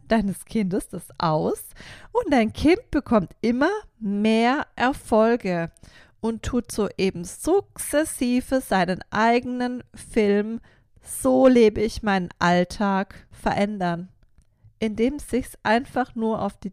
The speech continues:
Dinge konzentriert und fokussiert, die's bereits schon gut kann, für die's dankbar ist und die's toll findet in seinem Leben. Und wie macht es dein Kind jetzt konkret?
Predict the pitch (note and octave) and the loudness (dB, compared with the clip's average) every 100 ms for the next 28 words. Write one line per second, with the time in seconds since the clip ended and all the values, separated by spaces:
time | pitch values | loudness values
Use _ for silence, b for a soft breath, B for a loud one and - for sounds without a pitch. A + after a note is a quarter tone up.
0 | _ A#3 A#3+ B3 B3+ b b b b - | _ -4 -2 -4 -6 b b b b -2
1 | A#3 B3 - C4+ B3+ - G3+ - G3+ G3+ | 2 2 -2 -6 -6 -2 -2 -2 -6 -6
2 | - A3+ - B3 - F#3 F3+ F#3 - _ | -4 -4 -2 -6 -6 -6 -4 -6 -12 _
3 | _ - A3+ - G3+ F#3+ G3 - - G3 | _ -4 -4 -2 -4 0 -2 -4 -10 -8
4 | F3 - - B3 A#3 D#4 - _ - G3+ | -8 -8 -6 -2 -2 -4 -14 _ -4 -4
5 | F#3+ - - F3+ G#3+ - B3 A#3 C4 C#4+ | -4 -6 -2 -2 -4 -6 -4 -2 -4 -6
6 | - - - _ _ _ - G3 G#3 G#3 | -14 -20 -20 _ _ _ -6 -4 -2 -6
7 | - G#3 F#3 - F#3 F3+ D#3 F3+ F#3+ G3+ | 2 2 2 0 -8 -6 -8 -8 -6 -4
8 | F#3 E3+ E3 D#3+ - _ _ _ _ _ | -4 -4 -6 -10 -14 _ _ _ _ _
9 | _ G#3 G3+ - - - G3 B3 C#4 - | _ -4 -4 -10 -16 -10 0 2 2 -2
10 | G#3 G#3+ - C4 - G3+ G3+ - G3+ G3+ | -4 -4 -6 -10 -2 -2 -2 -4 -4 -2
11 | G3+ - - G3 F3+ - - E3+ D3+ D#3 | -4 -8 -8 -4 -4 -4 -6 -4 -6 -8
12 | - - | -14 -20